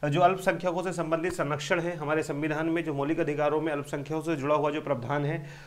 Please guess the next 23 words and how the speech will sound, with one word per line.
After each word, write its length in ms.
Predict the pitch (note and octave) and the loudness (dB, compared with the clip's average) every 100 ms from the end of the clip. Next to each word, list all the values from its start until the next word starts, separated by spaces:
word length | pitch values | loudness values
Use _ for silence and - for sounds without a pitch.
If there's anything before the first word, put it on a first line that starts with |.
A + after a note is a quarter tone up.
| - | -4
उसके 220 | F3 G#3+ | -4 -2
बारे 200 | F3+ F3 | 0 0
में 120 | E3+ | 0
चर्चा 280 | E3+ C#3+ D#3+ | -4 -4 -4
करनी 280 | D3+ D3+ E3 | -6 -4 -4
है। 160 | F3+ G#3 - - - | -4 -8 -16 -12 0
और 120 | F3+ | 2
फिर 180 | F3+ G#3+ | 4 2
अंतिम 240 | F#3 F#3+ | 2 0
वीडियो 360 | G3+ F#3+ F#3 G3 | 2 2 4 2
में 160 | G3+ G3+ | 2 0
mainly 300 | F3 F3+ F3+ | 0 0 0
हम 120 | E3+ | 0
आर्टिकल 400 | D#3 E3 E3+ E3 | 0 0 0 0
थर्टी 240 | D#3 - | -2 -2
वन 220 | D3 D#3+ | 2 2
को, 140 | E3+ F3 | 2 4
आर्टिकल 320 | D#3 D3 D3+ | 4 2 -4
थर्टी 260 | D3+ C#3+ C#3+ | -4 -6 -4
टू 200 | D3 E3+ | -2 -2
को 200 | E3+ E3+ | 2 2
हम 140 | D#3 | 2
देखेंगे 440 | C#3+ C#3+ E3 F#3+ | 0 0 0 -2